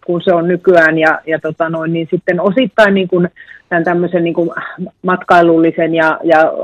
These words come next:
kulttuurien välisen ystävyystoiminnan tiimoilta sitten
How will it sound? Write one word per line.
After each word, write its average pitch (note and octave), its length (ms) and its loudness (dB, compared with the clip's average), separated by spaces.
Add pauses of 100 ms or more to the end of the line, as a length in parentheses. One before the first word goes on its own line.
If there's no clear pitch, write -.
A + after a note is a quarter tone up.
(120)
kulttuurien E3 680 2
välisen D#3 560 0
ystävyystoiminnan D#3 960 -2
tiimoilta D#3+ 520 -2
sitten D#3 360 -4